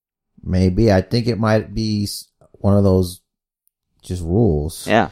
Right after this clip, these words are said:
Speaker 1: It, it goes without saying that you should be thanking
Speaker 2: You
Speaker 1: me.
Speaker 2: don't sneeze and you don't thank the man.
Speaker 1: Yeah.
Speaker 2: Imagine someone sneezed during the Hall of Fame ceremony. "You're fired. You're out of the Hall of Fame. Give me back that ring."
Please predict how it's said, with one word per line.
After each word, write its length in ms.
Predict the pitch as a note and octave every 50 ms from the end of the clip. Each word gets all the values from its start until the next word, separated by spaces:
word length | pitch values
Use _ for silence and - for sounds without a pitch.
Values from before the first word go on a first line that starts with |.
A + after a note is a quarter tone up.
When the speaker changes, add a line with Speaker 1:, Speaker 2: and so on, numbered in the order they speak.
| - _ -
Speaker 1:
It, 140 | - - -
it 140 | - A2 F#2+
goes 220 | A#2+ A#2 - A2+
without 260 | A2+ A#2+ A2+ A2+ A2+ -
saying 380 | - - A#2 B2 C#3+ C3 A2+
that 140 | G2 D2+ -
you 80 | F#2+ F#2
should 200 | - - E2+ E2+
be 80 | F2
thanking 360 | - - E2+ E2 D#2 - E2
Speaker 2:
You 80 | D#2 D2+
Speaker 1:
me. 40 | -
Speaker 2:
don't 240 | A#2+ A#2 A#2 G#2+ -
sneeze 380 | - - G#2+ G#2+ B2 C3+ C3+
and 100 | D3 C#3+
you 60 | C3+
don't 180 | B2 B2+ B2 B2
thank 220 | C#3+ D3+ E3+ -
the 60 | - G2+
man. 260 | E2+ D#2 D2+ E2+ - _ _ _ _ _ _ _ _ _
Speaker 1:
Yeah. 280 | D3 D#3 A2+ E2 D#2+ E2 - _ _ _ - - - - - - - - - _ _ _ _ _ _ _ _ _ _ -
Speaker 2:
Imagine 220 | C#3+ F3 G#3+ A3+
someone 300 | - G#3 G3+ G3+ G3 F#3
sneezed 340 | - - D3+ D3+ E3+ E3 C#3
during 160 | D3 C#3 C#3
the 100 | C3+ A#2+
Hall 180 | A#2+ B2 B2 B2
of 60 | A#2
Fame 220 | - A#2 A#2+ A#2+
ceremony. 420 | A#2+ B2 A#2+ C3 C3 C3 C3+ B2+ A2+
"You're 140 | G2+ F2+
fired. 920 | - - - - - - F#2+ G2 G2 D#2+ D2 - - - - - - - - _ _ _ _ _ _ _ _ _ _ _ _ _
You're 100 | - C#3+
out 140 | D3+ D3+ C#3
of 40 | B2
the 60 | A2+
Hall 140 | A#2+ A#2 G#2+
of 60 | -
Fame. 200 | - F#2+ E2+ E2+
Give 160 | F#2 B2 C3
me 60 | B2 A2+
back 220 | G#2 F2+ E2 -
that 200 | - D#2 - -
ring." 220 | C2+ D2 - -